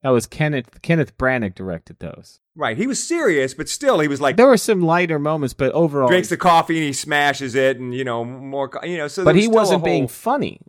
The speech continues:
Speaker 1: It was funny
Speaker 2: Right,
Speaker 1: because
Speaker 2: that's
Speaker 1: he was
Speaker 2: right.
Speaker 1: a
Speaker 2: He's more
Speaker 1: fish
Speaker 2: of a
Speaker 1: out of
Speaker 2: fish out of
Speaker 1: water.
Speaker 2: water. Fish
Speaker 1: Yeah,
Speaker 2: out of water,
Speaker 1: look at
Speaker 2: yeah.
Speaker 1: us go, fish out of
Speaker 2: Yeah.
Speaker 1: water. Did we just title the episode? And
Speaker 2: Yeah.
Speaker 1: then, um, but the third one, Ragnarok, is where he got
Speaker 2: Yes.
Speaker 1: silly.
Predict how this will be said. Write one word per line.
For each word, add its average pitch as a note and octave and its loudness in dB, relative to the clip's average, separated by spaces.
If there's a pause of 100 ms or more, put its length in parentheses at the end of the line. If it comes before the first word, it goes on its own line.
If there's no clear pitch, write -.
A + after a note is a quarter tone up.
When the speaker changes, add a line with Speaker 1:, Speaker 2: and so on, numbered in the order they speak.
(220)
Speaker 1:
It D3+ 0
was C#3+ 0
funny G3 0
Speaker 2:
Right, D3+ 0
Speaker 1:
because C3 -4
Speaker 2:
that's C#3+ -2
Speaker 1:
he D3 -2
was C#3+ 0
Speaker 2:
right. - -4
Speaker 1:
a - -2
Speaker 2:
He's - -10
more E3 2
Speaker 1:
fish E3 0
Speaker 2:
of D3+ 0
a D3+ 4
Speaker 1:
out C3+ 4
of A#2 2
Speaker 2:
fish C3 -2
out G3 2
of G#2+ -2
Speaker 1:
water. F2 -6
Speaker 2:
water. G2 -8
Fish B2 -4
Speaker 1:
Yeah, F#3 2
Speaker 2:
out C3+ -4
of - -10
water, A#2+ -6
Speaker 1:
look A#3 -4
at G4 0
Speaker 2:
yeah. D#4 2
Speaker 1:
us E3+ -2
go, A#2+ -6
fish - -6
out D3+ 2
of F#3 0
Speaker 2:
Yeah. - -2
Speaker 1:
water. F3 -2
Did C#3 0
we D#3+ 2
just F#3+ -2
title F#3+ -2
the F3 -8
episode? G#3 -8 (320)
And E3 2
Speaker 2:
Yeah. E3 2
Speaker 1:
then, D#3 -2
um, C#3 0 (600)
but E3 2
the D3+ -2
third B3 0
one, G2 -10 (380)
Ragnarok, C3 2
is A2 -8
where A2+ 0
he - -6
got G#2+ 0
Speaker 2:
Yes. D#2+ -8
Speaker 1:
silly. - -2